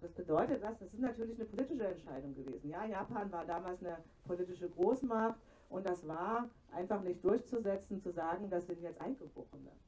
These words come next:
Da sieht man, dass also auch politisch, also im, ja, im, im Kolonialismus noch mehr als dann später im Nationalsozialismus, äh, Au-, Handlung, Aushandlungsspielraum und Verunsicherung bestand.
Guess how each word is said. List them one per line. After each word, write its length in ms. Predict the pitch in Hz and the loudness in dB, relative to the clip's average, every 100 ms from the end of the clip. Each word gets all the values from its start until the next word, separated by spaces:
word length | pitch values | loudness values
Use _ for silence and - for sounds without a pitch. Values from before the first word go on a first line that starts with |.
| - - - | -20 -20 -8
Da 100 | 175 | -6
sieht 240 | 160 277 269 | 0 0 2
man, 180 | 247 | 2
dass 140 | 196 185 | 2 2
also 260 | 190 190 | 2 2
auch 400 | - 170 220 254 | 2 6 8 6
politisch, 580 | - 180 175 254 285 262 - | 4 2 2 2 6 6 4
also 160 | 175 | -2
im, 160 | 180 - - - | -6 -8 -14 -10
ja, 160 | - 226 | -4 -2
im, 200 | 196 180 | -2 -4
im 200 | 151 185 | -6 -2
Kolonialismus 580 | 202 185 170 233 214 202 | 0 0 -2 0 0 0
noch 200 | 170 156 | -4 -4
mehr 320 | 156 202 240 | -2 0 2
als 160 | 180 180 | 0 -2
dann 140 | 175 | -8
später 220 | - 180 | -4 -4
im 60 | 170 | -4
Nationalsozialismus, 1160 | 170 - 156 165 214 214 202 196 185 190 180 185 - - - | -10 -10 -8 -6 -2 -2 -2 -2 -4 -2 -4 -4 -12 -20 -8
äh, 80 | 180 | -4
Au-, 280 | - 185 214 175 | 2 2 2 -2
Handlung, 500 | 196 277 269 226 190 | 0 2 2 0 0
Aushandlungsspielraum 1300 | 180 226 226 202 196 185 180 - 185 190 170 170 | -2 -2 -2 -6 -2 -2 -2 -2 0 0 0 -4
und 140 | - 170 | -4 -8
Verunsicherung 720 | 175 - 185 180 175 156 151 | -8 -8 -8 -6 -6 -6 -6
bestand. 500 | 147 - 117 - 139 | -10 -12 -12 -12 -14